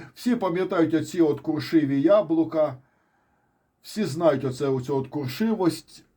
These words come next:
Це справжній Жанет дев'ятнадцятого сторіччя, куршивий.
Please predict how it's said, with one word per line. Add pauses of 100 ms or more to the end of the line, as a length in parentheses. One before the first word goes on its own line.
(640)
Це
справжній
Жанет
дев'ятнадцятого
сторіччя,
куршивий.